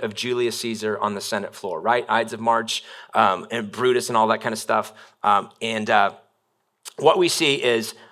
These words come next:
uh, this, this man who came out of this republic scenario, and he, he begins to get more powerful, declares himself emperor, a son of a god, or a god himself. You guys are lucky to have me, all this kind of stuff. <clears throat> Then he's assassinated because people don't like that. They're, they're like, "We are a democracy," whatever.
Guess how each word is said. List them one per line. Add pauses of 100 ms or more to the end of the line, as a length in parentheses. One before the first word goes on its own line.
uh,
this, (260)
this
man
who
came
out
of
this
republic
scenario,
and
he,
he
begins
to
get
more
powerful, (180)
declares
himself
emperor,
a
son
of
a
god,
or
a
god
himself. (220)
You
guys
are
lucky
to
have
me,
all
this
kind
of
stuff. (360)
<clears throat>
Then (180)
he's
assassinated
because
people
don't
like
that.
They're,
they're
like,
"We
are
a
democracy,"
whatever.